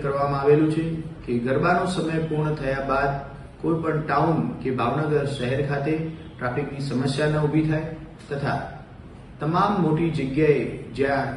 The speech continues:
ગરબામાં મોટી સંખ્યામાં ખેલૈયાઓ અને મહિલાઓ રમતા હોય છે, એવી તમામ જગ્યાએ પોલીસ સ્ટેશન ખાતેની સી ટીમના પોલીસ કર્મચારીઓ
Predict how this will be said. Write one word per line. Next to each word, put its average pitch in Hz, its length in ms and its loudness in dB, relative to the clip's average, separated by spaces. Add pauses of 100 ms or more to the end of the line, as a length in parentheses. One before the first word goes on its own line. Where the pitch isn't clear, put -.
(100)
ગરબામાં 131 520 0
મોટી 127 220 2
સંખ્યામાં 147 680 0
ખેલૈયાઓ 139 600 2 (240)
અને 131 160 -4
મહિલાઓ 123 500 4 (260)
રમતા 117 260 2
હોય 147 200 10
છે, 151 180 0 (520)
એવી 127 140 0
તમામ 151 440 2
જગ્યાએ 151 480 4 (640)
પોલીસ 180 260 4
સ્ટેશન 165 360 0
ખાતેની 147 520 2 (160)
સી - 260 0
ટીમના 156 460 0 (180)
પોલીસ 143 280 0 (140)
કર્મચારીઓ 135 680 0